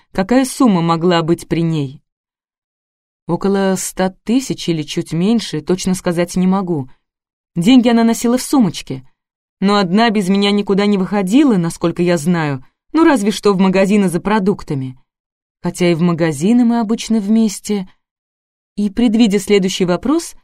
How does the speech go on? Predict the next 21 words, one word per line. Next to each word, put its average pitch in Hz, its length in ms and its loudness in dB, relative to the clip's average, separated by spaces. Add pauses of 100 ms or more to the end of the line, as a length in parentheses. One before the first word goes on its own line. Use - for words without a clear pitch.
(320)
Высоков 226 520 -2
продолжил. 160 680 -2 (800)
«По 208 100 0
телефону 226 680 4
при 214 200 0
мне 220 220 4
ни 220 80 4
с 202 120 -6
кем 220 220 4
не 220 100 4
связывалась, 190 760 0
и 175 100 -4
ей 170 280 2
никто 202 320 0
не 202 120 2
звонил». 170 540 -2 (1160)
«Мы 214 160 4
проверили, 269 580 4
так 214 300 -2
и 226 60 4
есть», 160 580 -6